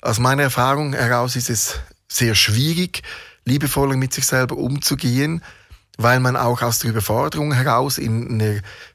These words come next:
Gewohnheit drin ist, wie man mit sich selber umgeht. Man kann das sicher versuchen. Ich glaube, auch da ist es wichtig, sich selber einfach nicht so stark unter Druck zu setzen.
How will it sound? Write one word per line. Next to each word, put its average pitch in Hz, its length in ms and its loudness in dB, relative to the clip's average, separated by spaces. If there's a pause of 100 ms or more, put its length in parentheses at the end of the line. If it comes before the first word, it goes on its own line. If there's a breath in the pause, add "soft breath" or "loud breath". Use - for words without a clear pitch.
Gewohnheit 143 720 2
drin 139 180 0
ist, 135 180 -2
wie 123 100 2
man 113 140 2
mit 110 160 -2
sich - 100 -2
selber 107 340 0
umgeht. 151 380 0
Man 120 140 0
kann 110 180 0
das 101 180 0
sicher 139 280 -4
versuchen. 147 640 0 (800 loud breath)
Ich - 140 -2
glaube, 127 320 4
auch 113 100 -2
da 127 220 2
ist 147 120 -2
es - 160 -4
wichtig, 147 520 -4 (500 loud breath)
sich - 240 -2
selber 127 380 2
einfach 131 300 -2
nicht 143 360 -2
so 135 220 -2
stark 127 600 0
unter 117 260 -4
Druck 110 400 -4 (100)
zu - 160 -4
setzen. 151 600 -4